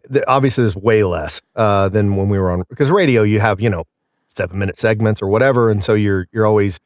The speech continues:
going out, coming back. So there's a lot of, you know, coming back songs, and there's lots of opportunities. Now,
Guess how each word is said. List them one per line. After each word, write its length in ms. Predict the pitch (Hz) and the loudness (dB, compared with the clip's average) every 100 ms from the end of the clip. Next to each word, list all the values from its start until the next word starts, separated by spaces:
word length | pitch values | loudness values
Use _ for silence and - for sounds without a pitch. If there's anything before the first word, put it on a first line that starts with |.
| _ _ - | _ _ -2
going 240 | 131 117 | 0 2
out, 200 | 117 113 | 2 0
coming 240 | 120 107 | 0 0
back. 280 | 104 104 104 | 2 0 -2
So 120 | - | -2
there's 180 | 107 104 | 0 0
a 60 | 98 | 0
lot 420 | 98 107 107 104 | 0 2 2 2
of, 140 | 98 | -2
you 80 | 90 | -4
know, 100 | 85 | -10
coming 300 | - 107 92 | -6 -6 -4
back 320 | 87 87 82 | -6 -8 -8
songs, 420 | - 92 87 85 90 | -8 -6 -4 -8 -10
and 140 | 90 | -6
there's 160 | 104 110 | -4 0
lots 340 | 117 127 - | 2 0 -2
of 80 | 104 | -4
opportunities. 640 | 92 - 156 156 107 92 | -4 -4 -2 0 0 -2
Now, 380 | 175 196 165 | -2 0 0